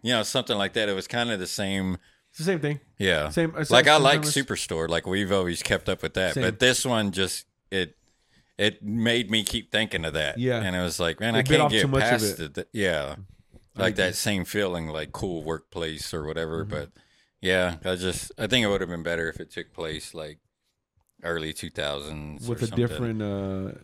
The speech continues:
Speaker 2: different feel with the characters. 'Cause again,
Speaker 1: Mm-hmm.
Speaker 2: like, they're just, I mean, give me the, give me the characters that were there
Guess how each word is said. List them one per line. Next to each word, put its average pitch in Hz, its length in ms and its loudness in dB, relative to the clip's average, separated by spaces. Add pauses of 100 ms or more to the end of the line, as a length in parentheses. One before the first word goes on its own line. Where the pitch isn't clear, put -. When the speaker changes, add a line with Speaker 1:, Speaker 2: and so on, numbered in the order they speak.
(180)
Speaker 2:
different 123 360 -2
feel 120 160 -2
with 110 120 -4
the 101 80 -6
characters. 107 560 -6
'Cause 101 160 -8
again, 95 160 -4
Speaker 1:
Mm-hmm. 104 180 -4
Speaker 2:
like, 92 140 -8
they're 113 120 -4
just, 113 300 -6 (600)
I - 40 -18
mean, 196 140 -6
give 233 120 -2
me 262 100 2
the, 247 100 -4
give 220 160 0
me 285 60 2
the 262 80 2
characters 247 400 2
that 226 140 2
were 208 100 2
there 214 460 0